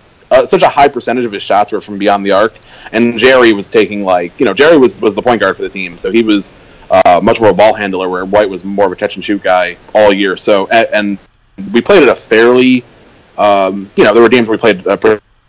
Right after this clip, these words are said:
pretty high, uh, high pace. Today was one of them, um, and he had some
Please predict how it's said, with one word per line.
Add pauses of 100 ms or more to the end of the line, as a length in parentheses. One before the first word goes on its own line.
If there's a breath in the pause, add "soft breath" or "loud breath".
(120)
pretty
high, (120)
uh,
high
pace.
Today
was
one
of
them, (140)
um,
and
he
had
some